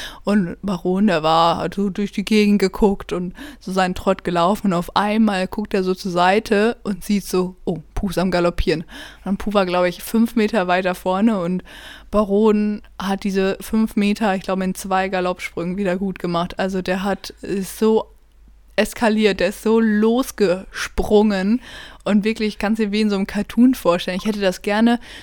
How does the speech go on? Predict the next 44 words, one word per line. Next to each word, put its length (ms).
so 140
als 240
Video 340
gesehen 300
und 100
dann 240
die 160
Zeitlupe 760
und 180
dann 140
so 80
die 140
Muskeln, 880
weil 120
ich 100
glaube, 300
das 200
wär 140
so, 180
du 520
hast 120
so 80
richtig 260
gesehen, 380
wie 80
er 80
sich 180
hinten 680
so 240
abgedrückt 640
hat, 120
der 120
ist 100
wie 60
so 80
ein 100
Pfeil 540
nach 200
vorne 560
und 160
dann 200
direkt 280
nochmal 640
und 180